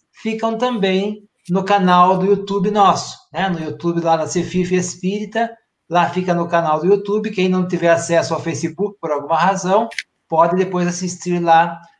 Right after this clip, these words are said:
pelo YouTube, bem como as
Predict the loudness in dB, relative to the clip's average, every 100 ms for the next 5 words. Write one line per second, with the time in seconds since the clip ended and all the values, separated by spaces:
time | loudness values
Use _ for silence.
0 | _ -4 0 2 0 -4 -6 2 2 2
1 | 4 4 4 -2 -6 _ _ 2 4 4
2 | 0 -8